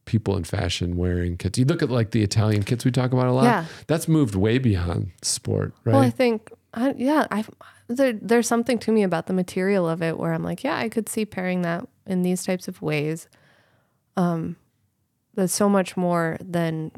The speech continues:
Speaker 2: throwing on a jeans and a t-shirt.
Speaker 1: Mm-hmm.
Speaker 2: So I think there is the opportunity there, be-, beyond the, like,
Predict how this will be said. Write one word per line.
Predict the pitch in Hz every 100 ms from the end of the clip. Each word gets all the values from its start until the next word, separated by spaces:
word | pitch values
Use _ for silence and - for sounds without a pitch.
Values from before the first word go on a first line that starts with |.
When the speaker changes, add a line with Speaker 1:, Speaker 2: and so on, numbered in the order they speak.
| - -
Speaker 2:
throwing | 180 170
on | 151
a | 160
jeans | - 156 156 156
and |
a | 156
t-shirt. | - - - -
Speaker 1:
Mm-hmm. | 98 107 92 98 _ _ _ _ _
Speaker 2:
So | - 190
I |
think | 190 240
there | 247 320
is | 440
the | 233
opportunity | 165 160 165 - 165 160
there, | 160 156
be-, | 156 185 - 180
beyond | 208 226 220 214
the, | 170 185
like, | 175 160 156 -